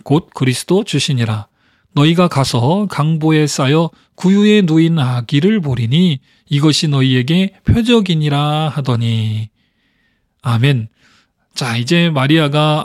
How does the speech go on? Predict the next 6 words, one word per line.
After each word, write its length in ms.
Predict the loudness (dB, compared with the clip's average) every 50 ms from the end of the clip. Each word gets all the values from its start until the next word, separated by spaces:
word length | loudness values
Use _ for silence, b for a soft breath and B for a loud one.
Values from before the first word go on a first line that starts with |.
| -2 -2
아기 580 | -2 0 0 0 0 0 0 -2 -2 -4 -2 0
예수를 1080 | 2 2 2 2 0 0 0 0 0 0 0 0 0 0 0 0 0 0 -2 -4 -6 b b b b b b b b -4
낳고 760 | -2 -2 -2 -2 -4 -4 -4 -2 0 0 0 0 -2 -4 -8 _ _ _ _ _ -8
기뻐하면서 840 | -6 -6 -4 -2 0 0 0 0 0 0 -2 -2 -2 -2 -2 -2 -2
하나님을 520 | 0 0 0 2 2 2 2 2 2 2 2
향하여서 800 | 2 0 0 0 -2 -2 -2 -4 -2 -2 0 0 0 0 -2